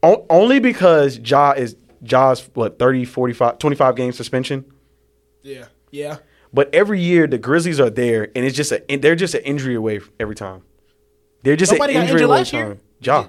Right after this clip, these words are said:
Speaker 2: They just poked the bear.
Speaker 1: Ja broke his hand.
Speaker 2: They still poked
Speaker 1: Don't
Speaker 2: Dylan,
Speaker 1: say they. Dylan
Speaker 2: Dylan,
Speaker 1: Brooks poked
Speaker 2: I would
Speaker 1: that.
Speaker 2: say Dylan
Speaker 1: Yeah.
Speaker 2: Brooks still pro-, he
Speaker 1: Yeah.
Speaker 2: poked the bear with LeBron.
Speaker 1: Yeah.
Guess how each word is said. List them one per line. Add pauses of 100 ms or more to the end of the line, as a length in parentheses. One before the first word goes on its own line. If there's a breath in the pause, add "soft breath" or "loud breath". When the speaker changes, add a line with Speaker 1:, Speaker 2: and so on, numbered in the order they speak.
Speaker 2:
They
just
poked
the
bear.
Speaker 1:
Ja
broke
his
hand. (400)
Speaker 2:
They
still
poked
Speaker 1:
Don't
Speaker 2:
Dylan,
Speaker 1:
say
they.
Dylan
Speaker 2:
Dylan,
Speaker 1:
Brooks
poked
Speaker 2:
I
would
Speaker 1:
that.
Speaker 2:
say
Dylan
Speaker 1:
Yeah.
Speaker 2:
Brooks
still
pro-,
he
Speaker 1:
Yeah.
Speaker 2:
poked
the
bear
with
LeBron.
Speaker 1:
Yeah.